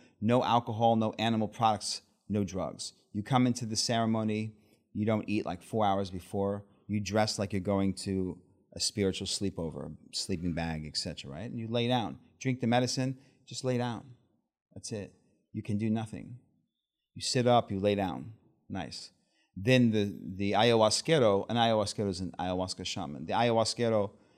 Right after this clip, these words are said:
you know, there's songs, like, I sing in, like, five of the native languages from the Amazon. So it's just basically, like,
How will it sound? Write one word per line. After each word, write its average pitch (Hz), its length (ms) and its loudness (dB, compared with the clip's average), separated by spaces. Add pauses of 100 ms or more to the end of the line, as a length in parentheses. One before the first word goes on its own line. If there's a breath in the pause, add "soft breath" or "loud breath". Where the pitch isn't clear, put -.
(460)
you 92 160 -2
know, 80 80 -4
there's 80 340 -8
songs, 117 920 2
like, 90 120 -6
I 98 60 -8
sing 98 240 -6
in, 95 80 -4
like, 90 180 -6
five 101 300 -2
of 92 140 -10
the 92 80 -6
native 92 340 -4
languages 90 460 -6
from 85 160 -8
the 85 80 -4
Amazon. 95 580 -2
So 110 120 -4
it's 98 120 -4
just 117 180 -6
basically, 117 440 -2
like, 98 360 0